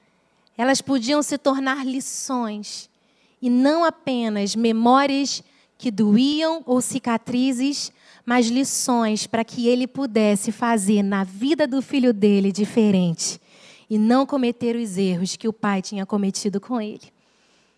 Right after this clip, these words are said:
Naquele momento, ele tinha tido seu primeiro filho de três meses. E eu fico pensando que esse é o poder libertador que o Evangelho tem na nossa vida.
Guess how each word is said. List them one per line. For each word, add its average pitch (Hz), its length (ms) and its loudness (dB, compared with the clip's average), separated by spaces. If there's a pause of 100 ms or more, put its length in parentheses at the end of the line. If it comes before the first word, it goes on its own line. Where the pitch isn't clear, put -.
(360)
Naquele 240 300 2
momento, 240 320 2
ele 247 120 0
tinha 240 200 0
tido 233 200 -2
seu 247 160 2
primeiro 240 380 2
filho 240 260 -2
de 226 120 -2
três 247 300 -2
meses. 208 580 -6 (1400)
E 240 80 2
eu 247 80 4
fico 254 160 -2
pensando 240 480 -4
que 247 140 -6
esse 247 200 -2
é 247 60 0
o 233 40 0
poder 226 460 -2
libertador 240 1120 0
que 226 160 -4
o 220 60 4
Evangelho 220 640 4
tem 202 240 0
na 190 100 0
nossa 185 340 -2
vida. 185 400 -14